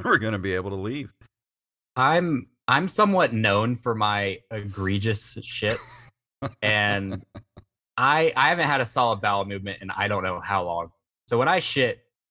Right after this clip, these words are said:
Speaker 2: it's just all over the cheeks, dude. It's
Speaker 1: Ugh.
Speaker 2: on the outside of the cheeks. It splatters.
Speaker 1: <laughs>
Speaker 2: And so I gotta clean up my outside cheeks first. That's step one.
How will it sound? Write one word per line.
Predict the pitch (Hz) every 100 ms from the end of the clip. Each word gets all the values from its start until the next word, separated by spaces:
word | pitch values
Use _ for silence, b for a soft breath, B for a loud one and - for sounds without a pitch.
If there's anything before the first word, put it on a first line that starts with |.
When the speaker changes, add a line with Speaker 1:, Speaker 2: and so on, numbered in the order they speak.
| _
Speaker 2:
it's | 180 180 -
just | 170 151
all | 127
over | 120 107
the | 101
cheeks, | 101 - 92 - -
dude. | 90 85 - _
It's | 104 170
Speaker 1:
Ugh. | 147
Speaker 2:
on | 110
the | 107
outside | 117 110 120 120 117
of |
the | 110
cheeks. | 107 127 117 - - 120 -
It | -
splatters. | - 123 117 113 107 104 101 - -
Speaker 1:
<laughs> | _ _ _
Speaker 2:
And | 123 110
so | 143
I | 135
gotta | 139 139
clean | - 147 143
up | 123
my | 120 113
outside | 131 120 131 110
cheeks | - - 139 - -
first. | 131 98 -
That's | 110 104
step | - 123 107 -
one. | 107 87